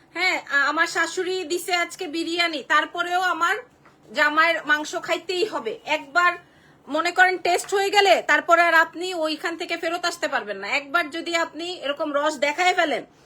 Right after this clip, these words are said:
তাইলে ওইটা চাটতেই মন চাবে। By the way, প্রাইস যাবে হচ্ছে, এটা খেয়াল করেন, প্রাইস যাবে এটা কত?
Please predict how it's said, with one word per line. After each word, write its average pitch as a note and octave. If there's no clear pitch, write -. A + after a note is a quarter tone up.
তাইলে F4
ওইটা G4+
চাটতেই F4+
মন D#4+
চাবে। C#4
By D4+
the G4+
way, F#4+
প্রাইস F4+
যাবে G4
হচ্ছে, -
এটা F4
খেয়াল E4+
করেন, B3+
প্রাইস E4
যাবে F#4+
এটা G4
কত? F4